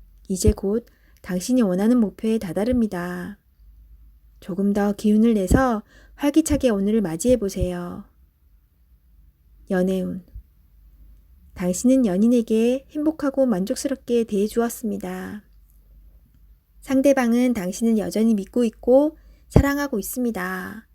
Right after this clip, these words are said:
행복한 오늘입니다. 직장운. 그동안 바쁜 일들이 많았습니다. 이제 결과로 보여줄 때입니다. 당신의 계획대로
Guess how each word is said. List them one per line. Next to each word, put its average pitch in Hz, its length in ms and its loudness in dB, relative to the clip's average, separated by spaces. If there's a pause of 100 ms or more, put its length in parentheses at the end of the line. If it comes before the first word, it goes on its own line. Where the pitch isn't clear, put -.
(500)
행복한 240 460 -2
오늘입니다. 214 840 0 (1160)
직장운. 196 680 -10 (1800)
그동안 233 400 2
바쁜 269 360 -4
일들이 247 320 0
많았습니다. 202 1200 -2 (480)
이제 220 260 0
결과로 208 460 -2
보여줄 208 340 -2
때입니다. 196 960 -2 (920)
당신의 220 440 -2
계획대로 220 760 0